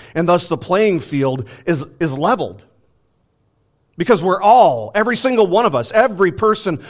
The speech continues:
who's in Christ, every person, every one among us is a recipient of grace. There are different gifts, but nobody,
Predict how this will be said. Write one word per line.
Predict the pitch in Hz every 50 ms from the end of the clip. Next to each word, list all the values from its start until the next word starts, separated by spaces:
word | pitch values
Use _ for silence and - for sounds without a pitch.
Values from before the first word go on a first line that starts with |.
| - - -
who's | 208 208 180 - -
in | 208 220 226 233 208
Christ, | - - 185 196 190 151 131 - - - - - -
every | - 185 226 202 185 202 190
person, | - - 165 165 160 147 - - 143 127 113 107 113 -
every | 156 185 190 202 202 180
one | 160 170 - - 151 127 131 151 190 220
among | 196 196 190 180 170 135 104
us | 101 - - - - - - - - _ _ _ _ _ _ _ _ _ _ _ _ -
is | 151 123
a | 139
recipient | 123 135 127 - - - 175 165 147 139 131 123 -
of | - 113 107
grace. | 104 123 123 117 104 95 - - - - - - - - _ _ _ _ _ _ _ _ _ _ _ _ _ _ _ _ _ _ _ _ _ _ -
There | 123 120
are | 117
different | 117 131 - - 123 110 - _ _ _ _ 110
gifts, | - - 113 113 170 - - - - - - - - - _ _ _ _ _ _ _ _ _ _ _ _ _ _ _ _ _ _ _ _ _ _ _ -
but | 131 123
nobody, | 120 117 127 139 147 160 156 120 117 98 90 98 95 98 107